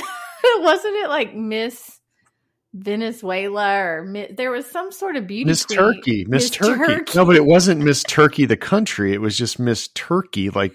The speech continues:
Speaker 2: the, the meat.
Speaker 1: No, it was
Speaker 2: Yes, it
Speaker 1: not.
Speaker 2: was. Look
Speaker 1: No,
Speaker 2: it up.
Speaker 1: it was
Speaker 2: I swear
Speaker 1: not.
Speaker 2: to God. Yeah. No, that's what it was. And, and they deliver. So I'll tell this, <laughs> I'll tell the story. So
Speaker 1: No,
Speaker 2: No,
Speaker 1: this
Speaker 2: no, th-
Speaker 1: entire time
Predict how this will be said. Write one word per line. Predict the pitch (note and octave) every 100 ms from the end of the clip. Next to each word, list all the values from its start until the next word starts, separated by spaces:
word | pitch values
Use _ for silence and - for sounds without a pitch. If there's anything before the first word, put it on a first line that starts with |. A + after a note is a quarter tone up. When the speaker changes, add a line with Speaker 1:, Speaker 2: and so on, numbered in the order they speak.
| _
Speaker 2:
the, | G#2+ G2 _
the | - G#2+
meat. | A#2+ G#3 - - -
Speaker 1:
No, | D#4 E4+ E4 D4
it | G#3+ D#3+
was | F3 F3 D#3+ C#3+ A#2
Speaker 2:
Yes, | B2 B2 E3+
it |
Speaker 1:
not. | E3+ B3+ A3
Speaker 2:
was. | A#2+
Look | A#2+ C#3 D4+
Speaker 1:
No, | C4+ B3 D4
Speaker 2:
it |
up. | -
Speaker 1:
it | G3
was | G3+ G3+ G3+ F#3+ F#3+
Speaker 2:
I | A#2+
swear | F#3+ F#3+ D#3
Speaker 1:
not. | D#3+
Speaker 2:
to | D#3
God. | G3+ C3+ A2
Yeah. | C#3 F3 F#2
No, | D3 D#3+
that's | C3 C3
what | E3
it | D#3+
was. | C#3
And, | - A#2+
and | B2 A#2+
they | B2+
deliver. | C3+ A2+ C3 D#3+
So | - C#3+ C3 A#2 - - _
I'll | C#3
tell | - D#3
this, | C3
<laughs> |
I'll | - D3
tell | D#3
the | A#2
story. | A2+ C#3 B2 G#2+
So | A#2+ A#2
Speaker 1:
No, | F#4 A4+ B4 C5 C5 A#4 G4 E4+ C#4+ A3+
Speaker 2:
No, | A#3
Speaker 1:
this | A#4
Speaker 2:
no, | D#3
th- | A4+
Speaker 1:
entire | G4+ G4 A4 G4
time | - F#4+ A4